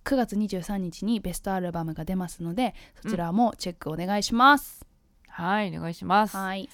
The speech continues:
Speaker 1: そんな感じです。
Speaker 2: はい。私、三田村千春は毎週月曜日に、えー、三田村千春のYouTubeアカウントから生配信をやってますので、ぜひ見てください。そして、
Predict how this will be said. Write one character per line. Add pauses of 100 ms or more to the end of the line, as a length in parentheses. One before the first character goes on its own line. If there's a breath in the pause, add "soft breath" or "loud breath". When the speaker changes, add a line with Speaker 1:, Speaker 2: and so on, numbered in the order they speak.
Speaker 1:
そ
ん
な
感
じ
で
す。
Speaker 2:
は
い。
私、
三
田
村
千
春
は
毎
週
月
曜
日
に、
え
ー、
三
田
村
千
春
の (140)
YouTube
ア
カ
ウ
ン (260)
ト (240)
か
ら (320 soft breath)
生
配
信
を
や
っ
て
ま
す
の
で、
ぜ
ひ
見
て
く
だ
さ
い。 (840 loud breath)
そ
し
て、